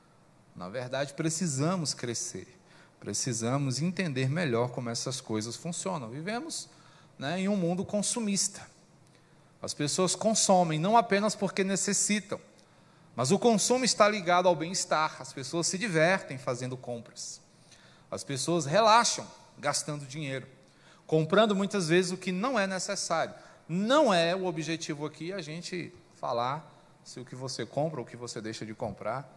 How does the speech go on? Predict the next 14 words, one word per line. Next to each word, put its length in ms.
Não. 220
Mas 260
para 240
que 100
você 320
tenha 240
uma 160
ideia 500
do 180
contexto 560
em 40
que 100
nós 220
vivemos. 600